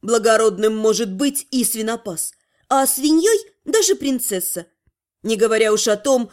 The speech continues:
что все маги автоматически приравниваются к аристократам. И буду я по окончании курса елка Ар-Универ, если не захочу вернуть себе родное имя и фамилию, или изобрести новое,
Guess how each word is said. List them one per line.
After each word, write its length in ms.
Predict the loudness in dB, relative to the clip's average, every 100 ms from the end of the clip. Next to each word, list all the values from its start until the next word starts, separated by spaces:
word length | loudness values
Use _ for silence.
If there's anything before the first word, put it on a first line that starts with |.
| _
что 240 | -6 -2 -2
все 300 | -2 0 0
маги 360 | 0 -2 -4
автоматически 880 | -4 -4 -2 -2 -2 -4 -6 -6 -6
приравниваются 760 | -4 -2 -2 -2 -2 -2 -4 -4
к 60 |
аристократам. 720 | -2 -2 -4 -6 -8 -8 -12 -14 _ _ _ _ _ 2
И 140 | 2
буду 260 | 2 -2 0
я 200 | 0 2
по 140 | 0
окончании 680 | 0 -2 -2 -2 -2 -2 -2
курса 360 | -2 -2 -4 -6 _ _
елка 540 | -2 0 0 0 -2 -2 -2
Ар-Универ, 720 | -2 0 0 0 -2 -4 -8 _ _ _ _
если 440 | -2 0 0 -4 -4
не 160 | -2
захочу 400 | 0 -2 -2 -2
вернуть 380 | -2 -2 -2 -4
себе 240 | -4 -2 -2
родное 420 | -2 -4 -4 -4
имя 300 | -2 -2 -2
и 160 | -4
фамилию, 580 | -2 -2 -4 -6 -8 -10 _ _ _ 0
или 260 | 2 4 2
изобрести 480 | 0 -2 -2 -2
новое, 540 | 0 -2 -4 -6 -8